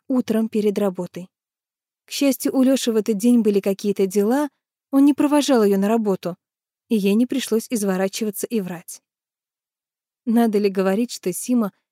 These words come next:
ждала результата как осуждённый приговора? И приговор прозвучал. «Пять недель».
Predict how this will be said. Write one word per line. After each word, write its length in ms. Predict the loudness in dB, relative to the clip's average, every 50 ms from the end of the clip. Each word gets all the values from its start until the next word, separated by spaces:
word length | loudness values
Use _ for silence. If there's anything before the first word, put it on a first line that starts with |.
| _ _ _ _ _ _
ждала 420 | -12 -6 -2 0 0 0 0 0
результата 520 | 0 0 -2 -2 -6 -4 -4 -4 -4 -4 -8
как 200 | -10 -12 -10 -10
осуждённый 760 | -12 -8 -6 -6 -6 -6 -4 -2 0 0 2 0 0 -2 -4 _
приговора? 680 | -6 -6 -2 0 -2 -2 -2 -4 -6 -8 -8 -10 -16 _ _ _ _ _ _ _ _ _ _ _ _ _ _ -6
И 80 | -6
приговор 580 | 0 0 0 2 2 0 0 2 2 0 0 0
прозвучал. 800 | 0 0 0 0 0 -4 -6 -6 -8 -10 -10 -10 -12 -12 -14 _ _ _ _ _ _ _ _ _ _ _ _ _ _ _ _ _ _ _ _ _ _ _ _ _ _ _ _ _ _ _ _ _ _ _ _ _ _ _ _ _ _ _ _ _ _ _
«Пять 320 | -4 -2 -2 -2 -2 -2 2
недель». 560 | 2 2 2 4 4 4 4 2 0 -2